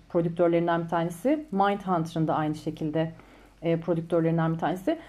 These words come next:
E, keşke fırsatımız olsaydı, sorsaydık ama sen ne düşünürsün? David, hani bu şey meselesi var ya, "Hollywood'u ele geçiriyor Netflix, yetişin dostlar."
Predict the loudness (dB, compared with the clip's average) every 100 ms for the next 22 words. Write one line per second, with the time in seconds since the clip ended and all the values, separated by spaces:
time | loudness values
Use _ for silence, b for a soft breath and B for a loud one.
0 | B B 2 2 6 4 4 0 0 0
1 | 0 4 4 6 4 4 2 4 2 2
2 | 0 2 2 2 4 2 4 4 6 6
3 | 4 2 -2 0 2 4 4 0 0 2
4 | 4 2 2 2 2 2 0 0 0 0
5 | 2 0 -2 B B B 8 8 6 6
6 | 6 8 6 6 4 4 8 8 8 6
7 | 4 4 4 4 4 4 6 8 10 10
8 | 10 10 8 4 6 4